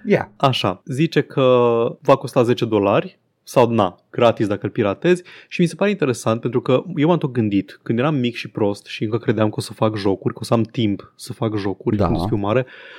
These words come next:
Speaker 2: tot eu m-am gândit că aș face și eu ceva de genul ăsta, le-aș publica eu pe,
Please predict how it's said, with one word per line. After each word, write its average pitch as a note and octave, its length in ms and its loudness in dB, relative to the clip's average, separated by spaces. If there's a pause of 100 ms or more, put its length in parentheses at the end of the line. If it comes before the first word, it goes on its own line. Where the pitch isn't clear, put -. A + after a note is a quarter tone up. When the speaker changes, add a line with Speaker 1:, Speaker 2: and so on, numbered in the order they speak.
(120)
Speaker 2:
tot E3 140 -8
eu F#3 60 4
m-am D#3 160 6
gândit B2+ 260 4
că C3 200 4
aș B2+ 140 0
face B2 220 -2
și B2 120 2
eu A2+ 80 8
ceva G#2+ 260 2
de G2+ 80 4
genul G2 260 0
ăsta, A2 380 -4
le-aș A2+ 160 0
publica A#2 440 2
eu G2+ 320 4
pe, G2+ 500 0